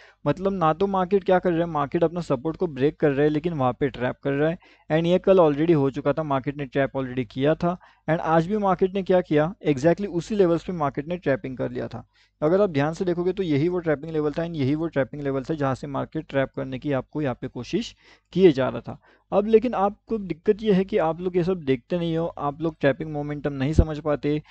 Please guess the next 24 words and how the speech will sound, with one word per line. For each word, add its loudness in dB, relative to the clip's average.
कहाँ -2
पे -4
ट्रैप 0
होने -6
वाला 0
है, 2
कौन -8
सी -10
जगह 2
पे -6
ट्रैप 0
हो -2
सकता -4
है -2
and -6
क्या 2
हो 0
सकता -6
है, -2
ये 2
आपको 2
सबको -6
समझना -6
पड़ेगा। -12